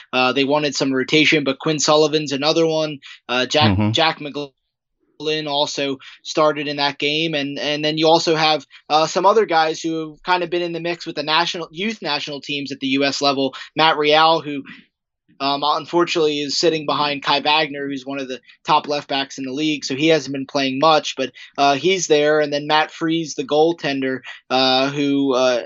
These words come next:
Speaker 1: again, is in the same situation at, as Real because you have Andre Blake in front of him. So, um, but the Union, I think, have to be up there with some of the best academies in M L S. Uh, F C Dallas, uh, another one,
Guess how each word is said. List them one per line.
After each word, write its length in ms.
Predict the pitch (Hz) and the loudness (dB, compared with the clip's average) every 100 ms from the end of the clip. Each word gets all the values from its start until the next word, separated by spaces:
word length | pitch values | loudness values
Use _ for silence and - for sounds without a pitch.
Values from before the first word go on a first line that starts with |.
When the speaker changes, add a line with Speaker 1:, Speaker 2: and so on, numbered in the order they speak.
| 98 | -4
Speaker 1:
again, 400 | 139 160 151 151 | 2 4 4 2
is 340 | 135 139 143 | 0 0 0
in 100 | 165 | -2
the 60 | 156 | -2
same 220 | 175 165 | 0 0
situation 560 | - - 160 156 160 143 | 0 0 0 2 2 0
at, 180 | 135 - | -2 0
as 280 | 131 147 127 | 0 0 0
Real 420 | 139 165 160 143 | 2 4 4 2
because 300 | 135 143 131 | -2 -10 -6
you 80 | 139 | -4
have 100 | 139 | -2
Andre 320 | 139 143 131 | -2 -4 -10
Blake 380 | 123 147 147 139 | -8 -4 -4 -4
in 100 | 123 | -8
front 240 | 139 123 | -8 -8
of 80 | 120 | -6
him. 340 | 139 131 117 120 | -4 -4 -4 -10
So, 280 | 135 123 - - - 135 | -6 -6 -8 -20 -4 4
um, 260 | 139 139 | 4 4
but 100 | 147 | 0
the 100 | 165 | 2
Union, 440 | 190 202 202 190 - | 4 6 4 2 -2
I 240 | 151 170 165 | 2 2 0
think, 220 | 170 170 | -2 0
have 180 | 170 165 | 0 0
to 80 | |
be 120 | 156 160 | -4 -2
up 160 | 160 | -2
there 200 | 160 151 | 0 -2
with 140 | 139 139 | -2 -6
some 120 | 156 | -6
of 60 | 143 | -6
the 80 | |
best 240 | 127 147 - | -4 -4 -6
academies 560 | 135 147 143 143 139 | -2 0 0 -4 -6
in 100 | 135 | -6
M 140 | 139 139 | -4 -2
L 160 | 131 | 2
S. 300 | 151 151 - - - - | 2 0 -4 -10 -18 -4
Uh, 240 | 131 127 143 | 0 2 2
F 80 | - | -2
C 120 | 143 | -2
Dallas, 600 | 147 147 151 151 151 - | 2 2 2 0 -4 -8
uh, 220 | 135 123 131 | -8 -6 -8
another 320 | 147 151 156 | -6 -2 -2
one, 380 | 151 143 139 | -2 -6 -6